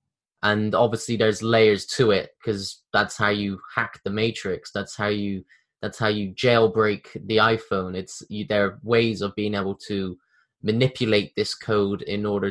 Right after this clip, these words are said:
to access areas that you wouldn't normally be able to access if you just take the stock,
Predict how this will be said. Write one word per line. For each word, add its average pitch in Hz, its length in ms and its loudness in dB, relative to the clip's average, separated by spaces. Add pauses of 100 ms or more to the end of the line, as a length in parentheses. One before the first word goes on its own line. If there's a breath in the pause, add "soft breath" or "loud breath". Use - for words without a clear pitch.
(140)
to 104 180 -4
access - 800 -2 (180)
areas 110 460 4
that 110 100 0
you 107 140 -4
wouldn't 104 340 0
normally 110 360 0
be 104 100 2
able 98 240 0
to - 160 -12
access 101 560 -4
if 104 180 -6
you 101 100 -6
just - 300 -4
take - 280 -4
the - 80 -8
stock, - 640 -2